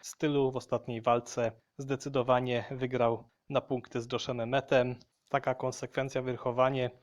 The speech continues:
w pięciorundowym starciu z groźnym rywalem, który ma nokautujący cios. Plan na walkę wykonany, właściwie wszystkie rundy wygrane, no to też robi wrażenie. Gruzin jest zawodnikiem bardzo wszechstronnym, zaczynał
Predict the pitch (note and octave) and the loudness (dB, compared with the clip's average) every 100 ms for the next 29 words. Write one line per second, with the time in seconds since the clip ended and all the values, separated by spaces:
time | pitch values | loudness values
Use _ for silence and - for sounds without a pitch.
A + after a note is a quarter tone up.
0 | _ - B2+ - B2 - B2+ - C3+ B2+ | _ -12 -6 -2 -2 -2 -4 -2 -2 2
1 | B2+ B2+ A2+ - D3+ - C3 B2+ - C3 | 2 2 -2 -6 -10 0 2 2 0 -4
2 | A#2+ - - D3 B2 B2 B2 A#2 - C#3+ | -4 -8 -12 -8 -6 -2 -2 -2 0 0
3 | C3 B2 A#2+ A#2 B2+ B2+ A#2+ - A#2 - | 0 0 2 6 6 4 -2 -4 -4 -6
4 | _ C#3+ B2 B2+ A#2+ - B2+ B2+ B2 A#2+ | _ -2 4 6 4 0 0 2 2 0
5 | - A2+ C3 B2+ - - _ - D3 C#3 | -4 0 2 2 -2 -18 _ 0 2 2
6 | B2+ B2 B2 C3+ A#2+ - A#2+ B2+ B2+ A#2+ | 2 4 2 2 -4 -4 0 2 2 0
7 | - - - B2 A2+ - - B2+ B2 B2 | -4 -8 -6 -6 -4 -6 -4 -2 -2 -2
8 | A#2+ A#2 A#2 B2+ B2+ A#2+ A2+ - _ - | -4 -4 2 2 4 4 2 -6 _ -12
9 | D#3 D#3+ D3+ - B2+ A#2 A2+ A#2+ A2+ B2+ | -2 2 2 2 0 0 2 2 4 4
10 | C3 B2+ B2+ _ _ - D3 C#3+ C3+ C3+ | 4 2 0 _ _ -8 -2 -2 0 -2
11 | C3 A#2+ A#2+ B2 B2 - B2 A#2 B2 C3 | -2 -2 -2 0 -2 -2 -4 2 2 2
12 | B2+ - B2 - C3+ B2 B2 A#2+ - _ | -2 -2 -6 -2 0 0 0 -4 -8 _
13 | C3 - A#2+ A2+ A2 | -6 -4 -4 -2 -4